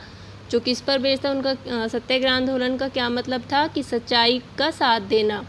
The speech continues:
It was a method of non-violent resistance। लेकिन इसके लिए उन्होंने कोई लड़ाई या झगड़ा नहीं किया, शांति से वो अपना सिर्फ सच का साथ देते,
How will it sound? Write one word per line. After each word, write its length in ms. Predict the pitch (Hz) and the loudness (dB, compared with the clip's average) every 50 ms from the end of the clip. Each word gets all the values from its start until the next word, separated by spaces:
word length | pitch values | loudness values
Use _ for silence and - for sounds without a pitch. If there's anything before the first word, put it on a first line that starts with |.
| - - - - - - - - - - - - | -14 -16 -18 -18 -18 -18 -18 -18 -20 -12 -4 -2
It 100 | - 302 | -2 0
was 260 | - 311 320 330 330 311 | 0 2 2 2 2 2
a 120 | 339 349 | 2 2
method 600 | 320 269 240 226 - - 277 269 277 294 277 - | 2 2 0 -2 -2 0 2 2 2 2 2 0
of 240 | - 285 294 - 277 | -2 -2 -2 0 0
non-violent 720 | 269 262 262 262 269 254 240 226 220 214 214 208 196 220 | 2 2 2 2 2 2 2 2 2 2 0 0 -2 -2
resistance। 600 | 214 208 190 202 196 - - 226 202 196 - - | -2 -2 -2 -4 -4 -4 -4 -4 -4 -4 -2 2
लेकिन 360 | 233 233 233 - 285 294 294 | 2 2 4 4 2 2 2
इसके 320 | 277 262 - - - 277 277 | 2 0 -2 -2 0 0 2
लिए 180 | 269 285 294 | 2 2 2
उन्होंने 420 | 294 285 269 247 254 254 254 269 269 | 2 2 0 0 2 2 2 2 0
कोई 240 | 254 277 277 294 294 | 0 0 0 2 2
लड़ाई 440 | 269 247 226 220 220 226 226 240 | 2 2 2 4 4 4 4 4
या 120 | 254 277 277 | 2 2 0
झगड़ा 380 | 226 254 262 247 262 269 277 | 0 0 -2 0 0 0 0
नहीं 300 | 277 277 277 269 302 311 | 0 0 0 0 0 0
किया, 240 | 277 262 240 226 214 | 0 0 0 0 0
शांति 540 | 208 - 254 233 226 226 233 220 262 285 285 | -2 -2 0 0 2 0 0 0 0 -2 -2
से 160 | - 285 285 | 0 -2 -2
वो 100 | 269 277 | 0 -2
अपना 240 | 262 262 - 277 277 | -2 -2 -2 -4 -4
सिर्फ 280 | 277 - 285 294 294 - | -4 -2 -4 -4 -4 -4
सच 280 | - 247 233 233 - | -4 -4 -4 -4 -4
का 140 | - 262 262 | -2 -2 -2
साथ 260 | 262 - 262 254 254 | 0 0 0 0 0
देते, 420 | 233 247 254 247 254 277 302 320 | 0 0 0 0 2 2 0 0